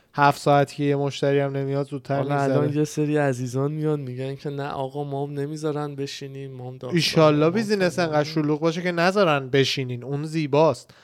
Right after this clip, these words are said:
Speaker 1: ولی
Speaker 2: آره.
Speaker 1: وقتی مشتری نیست، مثل اینجا نیست بهت بگن باید یه کاری بکنی که
Speaker 2: آره،
Speaker 1: برو
Speaker 2: اینجا
Speaker 1: اون ور
Speaker 2: نمی-،
Speaker 1: رو تمیز
Speaker 2: اینجا
Speaker 1: کن.
Speaker 2: اصلاً مشتری هم نباشه اجازه نشستن نیست.
Speaker 1: اصلاً
Speaker 2: یعنی
Speaker 1: صندلی نمیذارن
Speaker 2: اصلاً
Speaker 1: که بخوای
Speaker 2: نمیذارن
Speaker 1: بشینی یا
Speaker 2: بیکار
Speaker 1: نه.
Speaker 2: بگردی.
Speaker 1: بله.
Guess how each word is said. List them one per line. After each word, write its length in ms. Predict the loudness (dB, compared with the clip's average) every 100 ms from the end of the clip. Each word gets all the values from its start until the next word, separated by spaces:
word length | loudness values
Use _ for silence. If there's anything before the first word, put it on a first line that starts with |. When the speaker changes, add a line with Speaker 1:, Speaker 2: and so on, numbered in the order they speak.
| _ _
Speaker 1:
ولی 180 | 0 4
Speaker 2:
آره. 80 | 6
Speaker 1:
وقتی 400 | 4 2 2 2
مشتری 540 | 0 -2 2 2 4 0
نیست، 500 | -2 -2 -2 -6 _ _ _ _
مثل 200 | -4 0
اینجا 320 | -2 2 2
نیست 260 | 2 -2 0
بهت 200 | 2 2
بگن 420 | 2 4 2 0 -2
باید 260 | 2 4 4
یه 120 | 0
کاری 280 | 4 4 4
بکنی 400 | 0 -4 -8 -8
که 200 | -8 -10 _ _
Speaker 2:
آره، 200 | 2 8
Speaker 1:
برو 120 | 10
Speaker 2:
اینجا 160 | 10 10
Speaker 1:
اون 100 | 8
ور 60 | 4
Speaker 2:
نمی-، 80 | 4
Speaker 1:
رو 60 |
تمیز 140 | 2 2
Speaker 2:
اینجا 180 | 4 4
Speaker 1:
کن. 60 | 4 2
Speaker 2:
اصلاً 300 | 0 0 -4 _ _ 0
مشتری 540 | 0 2 2 4 4
هم 220 | 2 4
نباشه 400 | 2 2 0 0
اجازه 400 | 0 -2 -2 -4
نشستن 640 | -4 -4 -4 -6 -4 -4
نیست. 460 | -4 -6 -8 -12 0
Speaker 1:
اصلاً 160 | 4 4
Speaker 2:
یعنی 80 |
Speaker 1:
صندلی 540 | 6 2 6 6 6 6
نمیذارن 520 | 4 4 4 6 6
Speaker 2:
اصلاً 220 | 6 4
Speaker 1:
که 100 | 4
بخوای 80 | 4
Speaker 2:
نمیذارن 260 | 6 8 6
Speaker 1:
بشینی 160 | 6 2
یا 120 | 4
Speaker 2:
بیکار 240 | 6 6
Speaker 1:
نه. 60 | 4
Speaker 2:
بگردی. 320 | 2 2 2
Speaker 1:
بله. 300 | 2 2 -2